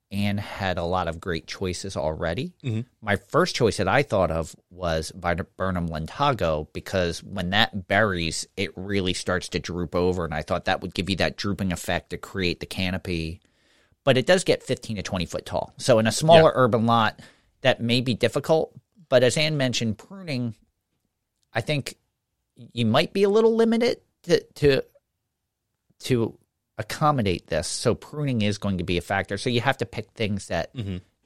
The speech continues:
Speaker 1: that are very, respond to pruning well. Viburnum lentago, Viburnum dentatum both respond to, to good pruning. So,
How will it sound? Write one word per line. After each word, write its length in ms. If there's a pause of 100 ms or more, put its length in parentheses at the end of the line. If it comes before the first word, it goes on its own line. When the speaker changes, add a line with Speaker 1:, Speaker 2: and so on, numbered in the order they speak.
(160)
Speaker 1:
that 360
are 180
very, 560 (680)
respond 460
to 60
pruning 420
well. 340
Viburnum 480
lentago, 680 (220)
Viburnum 460
dentatum 520
both 340
respond 600
to, 420 (140)
to 100
good 220
pruning. 420
So, 320